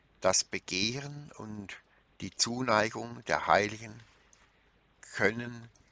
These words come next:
sie ihnen gemäß vorwärts bewegen. Psalm fünfundvierzig ist wohl im gewissen Sinne der Mittelpunkt und die Krone der Maskillenpsalmen,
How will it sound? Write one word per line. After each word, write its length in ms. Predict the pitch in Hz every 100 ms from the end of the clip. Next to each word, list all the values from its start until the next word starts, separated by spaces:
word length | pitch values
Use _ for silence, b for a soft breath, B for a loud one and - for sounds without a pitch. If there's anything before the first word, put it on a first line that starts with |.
| -
sie 540 | - - 110 107 110 -
ihnen 520 | 98 98 101 101 101 _ _ -
gemäß 680 | 90 78 78 90 - - - _ _
vorwärts 720 | - 78 85 82 - - - _ -
bewegen. 520 | 90 80 71 - 69 _ _ _ - _ _ _ _ _ _ B B B B B B B B -
Psalm 280 | 104 104
fünfundvierzig 880 | 139 175 190 175 - 120 120 - -
ist 480 | 110 101 - - -
wohl 460 | 101 110 110 123 127
im 220 | - 117 104
gewissen 540 | 104 117 - - 110
Sinne 480 | - 104 104 101 104 98
der 100 | 123
Mittelpunkt 800 | 127 90 - 82 - 71 73 -
und 140 | 147 135
die 80 | 120
Krone 640 | - - 87 98 95 87
der 160 | 78 87
Maskillenpsalmen, 1160 | 82 - - 120 147 - - 95 104 123 147